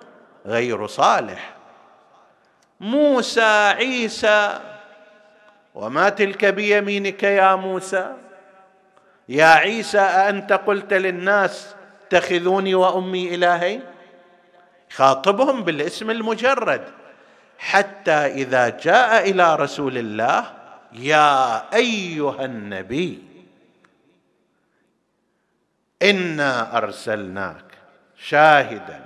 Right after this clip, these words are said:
ومبشرا ونذيرا". في موضع آخر يقول: يا أيها الرسول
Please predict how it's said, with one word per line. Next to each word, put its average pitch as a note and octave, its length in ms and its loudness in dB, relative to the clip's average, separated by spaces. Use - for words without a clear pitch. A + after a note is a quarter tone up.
ومبشرا B2 1040 -4
ونذيرا". B2+ 920 0
في D3 160 -4
موضع D#3 680 4
آخر D3+ 260 2
يقول: C#3 420 0
يا F3 400 2
أيها G#3 460 4
الرسول G#3+ 1160 0